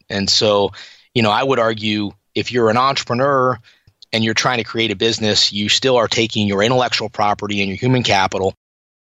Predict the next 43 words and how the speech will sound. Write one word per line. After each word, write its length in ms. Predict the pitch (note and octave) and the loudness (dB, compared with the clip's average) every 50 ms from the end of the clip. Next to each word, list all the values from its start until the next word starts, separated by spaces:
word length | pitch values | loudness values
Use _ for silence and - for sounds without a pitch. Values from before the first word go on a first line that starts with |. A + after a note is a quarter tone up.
| _ _ _ | _ _ _
and 160 | - G2+ G#2 G#2 | -2 0 0 2
you're 120 | G#2+ G2+ | 0 0
combining 680 | - - A2+ G2+ F#2 F#2 G#2+ A#2+ C#3 D3+ D3 B2+ A#2 A2 | 0 0 0 0 0 0 0 0 0 0 -2 -2 -2 -2
it 100 | G#2+ - | -2 -4
with 140 | G2+ G#2 | -6 -8
financial 460 | - - - A2 A2+ A2+ A2 - G#2 G2 | -10 -8 -6 -4 -4 -4 -4 -6 -8 -4
capital 480 | - G#2 F#2+ F#2+ F#2+ - G2 F#2+ F#2+ | -2 0 0 0 0 -2 -4 -6 -4
to 80 | G2 F#2 | -6 -6
create 320 | - - G#2 G2 G2 F#2 | -4 -2 0 0 0 0
a 40 | F#2 | 0
business. 540 | F2+ G2+ F#2+ E2+ - - - - - - - _ - - - - - _ | 0 -2 -2 -2 -4 -6 -4 -4 -4 -4 -4 _ -14 -20 -20 -20 -8 _
And 100 | - A2 | 0 2
in 80 | G#2 G#2+ | 2 2
that 160 | B2+ B2+ B2 | 2 0 -2
case, 320 | - - A#2+ G#2+ G2+ - - | -2 -2 -2 0 -2 -2 -4
your 140 | A2 G2 | -6 -8
primary 480 | - - - A#2+ A#2+ A#2 A#2 A2 G#2 G2 | -6 -4 -2 -2 -2 0 -2 -2 -4 -4
tool 340 | - - - A#2+ A2 A2 G#2+ | -4 -6 -4 -4 -2 0 0
is 140 | G#2 F#2+ - | 0 0 0
your 100 | G2 G#2+ | 0 0
intellectual 440 | G#2+ G#2+ G#2 G2+ F#2+ - - F#2+ | 2 2 2 0 2 0 0 0
property, 420 | - - G2 F#2+ F#2 - F#2+ F#2+ F#2 | 0 2 0 0 0 0 -4 -8 -8
your 120 | F2+ F2+ | -6 -2
human 260 | - D3+ C#3+ A#2 F#2+ | 0 2 2 2 2
capital. 420 | - - F2 E2+ - - - - - _ _ _ _ _ _ _ _ - | 2 0 0 0 -2 -4 -8 -14 -16 _ _ _ _ _ _ _ _ -2
I'm 120 | - C3 | 0 0
kinda 240 | A#2+ D3+ C#3+ C3 A#2 | 0 0 0 -2 -2
coming 280 | - C3+ C3 B2+ A#2+ | -2 -2 0 0 0
at 140 | A2+ A2+ A2+ | -2 -2 -2
it 80 | G#2+ G#2 | -4 -6
from 160 | - A2+ G#2 | -8 -10 -8
the 140 | G2+ G#2+ A#2+ | -4 -2 -2
other 140 | B2+ C3 A#2+ | 0 0 0
side 240 | - A#2+ G#2 G#2 | 0 2 0 0
of 60 | G2+ G2 | 0 -2
the 100 | G2 F#2+ | -4 -6
equation, 500 | F#2+ - G#2 G2+ G2 F#2+ F#2 G2 F#2+ F#2+ | -4 -2 0 0 0 0 -2 -4 -4 -2
saying, 540 | - - G#2 G2+ G2+ G2+ G2+ G2 G2 F#2+ F#2+ - - - - _ _ _ _ | -2 0 0 2 2 2 0 0 -2 -4 -6 -10 -16 -20 -20 _ _ _ _
"I'm 380 | - G#2 A2 A#2+ B2 A#2+ A2 A2 _ _ _ _ _ | -2 0 0 0 -2 -4 -6 -8 _ _ _ _ _
trying 280 | - - B2 A#2 A#2 A2 | -4 -2 -2 -2 -2 -2
to 60 | F#2+ | -4
find 320 | - - D#3 F#3 G3+ E3 | -2 0 0 0 0 -2
businesses 760 | A#2+ A2 G2+ F#2 G#2 G2 - - G#2+ G2+ G2+ G2+ G2 - - | -2 -4 -4 -4 -6 -6 -6 -4 -2 -2 -2 -2 -4 -6 -8